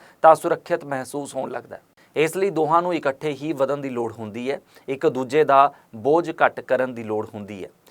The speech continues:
ਸਲਮਾਨ ਖਾਨ ਨੇ ਅੱਗੇ ਕਿਹਾ ਕਿ "ਇਹ ਅਜਿਹਾ ਮੈਨੂੰ ਲੱਗਦਾ ਹੈ।" ਸਲਮਾਨ ਨੇ ਆਪਣੀ ਸਿਹਤ ਬਾਰੇ ਵੀ ਜਾਣਕਾਰੀ ਦਿੱਤੀ ਹੈ। ਉਹ ਟ੍ਰਾਈਜੀਮੀਨਲ ਨਿਊਰੋਲੋਜੀਆ ਦੀ ਬਿਮਾਰੀ ਦੇ ਨਾਲ ਲੰਮੇ ਸਮੇਂ ਤੋਂ ਜੂਝ ਰਹੇ ਨੇ, ਜਿਸ ਦੇ ਵਿੱਚ ਚਿਹਰੇ ਦੇ ਉੱਤੇ ਬਹੁਤ ਤੇਜ਼ ਦਰਦ ਹੁੰਦਾ ਹੈ,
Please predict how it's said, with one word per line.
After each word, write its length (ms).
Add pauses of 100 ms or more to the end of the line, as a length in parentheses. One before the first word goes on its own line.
(160)
ਸਲਮਾਨ 380
ਖਾਨ 220
ਨੇ 140
ਅੱਗੇ 180
ਕਿਹਾ 300
ਕਿ 220 (160)
"ਇਹ 260
ਅਜਿਹਾ 300
ਮੈਨੂੰ 320
ਲੱਗਦਾ 280
ਹੈ।" 100 (320)
ਸਲਮਾਨ 380
ਨੇ 100
ਆਪਣੀ 260
ਸਿਹਤ 320
ਬਾਰੇ 240
ਵੀ 160
ਜਾਣਕਾਰੀ 460
ਦਿੱਤੀ 380
ਹੈ। 80 (360)
ਉਹ 220
ਟ੍ਰਾਈਜੀਮੀਨਲ 840 (160)
ਨਿਊਰੋਲੋਜੀਆ 800
ਦੀ 360
ਬਿਮਾਰੀ 500
ਦੇ 100
ਨਾਲ 260
ਲੰਮੇ 220
ਸਮੇਂ 420
ਤੋਂ 240
ਜੂਝ 260
ਰਹੇ 240
ਨੇ, 160 (360)
ਜਿਸ 180
ਦੇ 100
ਵਿੱਚ 300
ਚਿਹਰੇ 400
ਦੇ 80
ਉੱਤੇ 200
ਬਹੁਤ 320
ਤੇਜ਼ 240
ਦਰਦ 240
ਹੁੰਦਾ 300
ਹੈ, 140